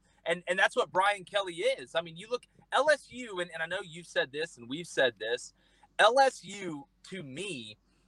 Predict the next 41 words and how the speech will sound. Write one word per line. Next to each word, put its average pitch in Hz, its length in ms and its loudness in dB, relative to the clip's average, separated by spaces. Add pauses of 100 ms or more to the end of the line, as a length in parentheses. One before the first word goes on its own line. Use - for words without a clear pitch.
(180)
when, 170 200 6
when 185 200 0
you 185 180 -6
look 190 220 4
at 147 160 6
it, 139 160 -6 (840)
is 185 160 4
one 240 140 6
of 214 100 0
the 185 160 -12
quickest - 440 -6
places 202 460 -2
that 170 160 2
you 185 100 -14
can 208 140 -10
just 175 200 -8
go 190 180 4
on 180 80 6
a 156 80 4
run 143 260 2
very 123 240 -2
quickly. 117 300 -14 (180)
Les 214 260 4
Miles 180 480 4
won 165 140 -4
a - 20 -14
national 151 320 -8
championship. 131 380 -18 (320)
Ed 233 180 2
O 208 300 6 (180)
won 190 200 0
a - 20 -6
national 170 300 -2
championship. 156 420 -10
You 196 160 -8
bring 285 240 -2
somebody 233 400 0
in 214 80 -2
there 208 140 4
with 151 120 -6
structure, - 580 -2